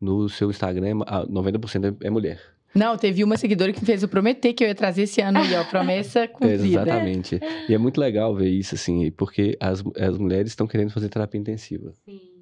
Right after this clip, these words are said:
Speaker 1: E aí trazer... As duas trabalham com terapia
Speaker 3: Uhum.
Speaker 1: intensiva, né, Poli? Então, trazer mulheres aqui que tra-, que, que são intensivistas ou que trabalham com terapia intensiva, eu acho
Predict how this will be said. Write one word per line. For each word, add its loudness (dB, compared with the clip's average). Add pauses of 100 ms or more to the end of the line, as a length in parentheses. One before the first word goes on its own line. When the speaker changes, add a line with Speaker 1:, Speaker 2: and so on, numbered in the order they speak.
Speaker 1:
E -2
aí 2
trazer... -2 (420)
As 2
duas 0
trabalham -4
com -8
terapia -8
Speaker 3:
Uhum. -6
Speaker 1:
intensiva, -6
né, -2
Poli? -4
Então, -6 (420)
trazer 0
mulheres 0
aqui -6
que -20
tra-, -4
que, -10
que -20
são -2
intensivistas -6
ou -4
que -20
trabalham -2
com -4
terapia -2
intensiva, -2
eu 2
acho -6